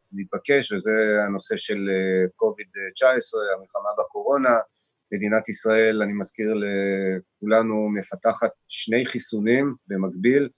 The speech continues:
אה, אחד במכון הביולוגי והשני ב-, אה, בצפון, ב-, בחברת, אה, מיגל שמפתחת את הטכנולוגיות, אה, שאמורות גם כן להביא לידי, אה, חיסון או את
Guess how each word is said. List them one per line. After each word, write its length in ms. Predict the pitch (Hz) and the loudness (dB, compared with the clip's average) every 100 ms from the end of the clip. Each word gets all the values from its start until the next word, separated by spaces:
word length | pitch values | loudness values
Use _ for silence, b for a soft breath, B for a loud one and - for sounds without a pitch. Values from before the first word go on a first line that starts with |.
| _ _ _ _ - | _ _ _ _ -6
אה, 320 | 101 104 98 | -2 2 2
אחד 180 | 95 120 104 | 2 2 4
במכון 480 | 107 101 95 117 107 | 4 4 2 0 0
הביולוגי 680 | 95 98 117 139 131 127 110 | 0 0 2 2 2 2 2
והשני 500 | 98 92 107 104 101 | 0 0 -2 -2 -2
ב-, 500 | 95 95 95 92 92 - _ _ _ b b b | 0 2 4 4 2 -4 _ _ _ b b b
אה, 280 | 95 95 92 92 | 0 2 2 2
בצפון, 680 | 95 92 92 - 131 131 123 - _ _ _ _ | 0 -2 -8 0 4 4 2 -2 _ _ _ _
ב-, 800 | 95 104 95 95 92 92 95 95 92 _ _ _ 95 92 98 - | -4 0 2 4 6 6 4 2 -2 _ _ _ -6 -6 -8 -6
בחברת, 560 | 98 - 92 104 104 - 107 | -6 -6 0 4 4 2 -4
אה, 220 | 101 98 | -2 0
מיגל 320 | 95 95 117 | 0 4 4
שמפתחת 680 | 117 104 92 98 107 - 101 | 2 -4 -6 -6 -6 -6 -10
את 120 | 92 | -4
הטכנולוגיות, 1040 | 98 92 - 92 101 101 107 107 110 104 104 - - | -2 -2 -4 -10 -6 0 0 0 0 0 -2 -10 -8
אה, 220 | 95 95 92 | -4 -2 -2
שאמורות 560 | - 98 95 98 95 - 95 | -4 -4 -2 -4 -8 -8 -4
גם 120 | 104 101 | -4 -4
כן 120 | 101 | -2
להביא 320 | 95 92 101 | 2 0 0
לידי, 440 | 98 92 98 95 | -4 -2 -2 0
אה, 160 | 95 92 | 2 2
חיסון 380 | - - 127 113 | 0 -6 -2 2
או 80 | |
את 60 | 92 | 2